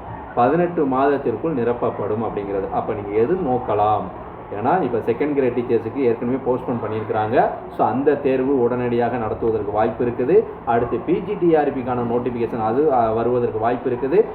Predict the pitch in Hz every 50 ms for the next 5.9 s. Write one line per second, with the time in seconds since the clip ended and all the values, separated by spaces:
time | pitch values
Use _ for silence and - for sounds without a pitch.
0 | - - - 131 147 196 240 240 - 220 190 185 214 233 233 226 208 196 185 170
1 | 160 151 139 135 143 147 160 165 156 147 143 139 143 143 175 170 156 139 - 139
2 | 127 127 123 120 120 123 123 135 147 170 175 175 160 143 131 139 135 131 123 117
3 | 120 123 120 - - - 156 131 131 131 123 135 131 127 123 123 120 123 123 127
4 | 120 127 127 120 123 113 117 131 127 135 117 107 - 107 95 - - - - -
5 | - 135 123 135 165 175 165 - 160 156 147 147 143 135 131 127 123